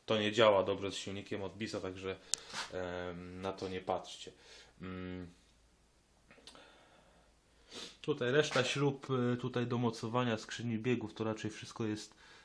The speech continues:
e, tak samo jak w Bisie, tylko niektóre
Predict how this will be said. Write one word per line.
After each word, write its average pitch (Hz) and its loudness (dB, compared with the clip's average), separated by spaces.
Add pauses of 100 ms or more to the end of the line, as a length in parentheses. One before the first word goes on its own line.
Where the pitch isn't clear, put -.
(100)
e, 101 0
tak 101 -6
samo 98 6
jak 95 -2
w 90 -16
Bisie, 113 0 (680)
tylko 104 -2
niektóre 101 -2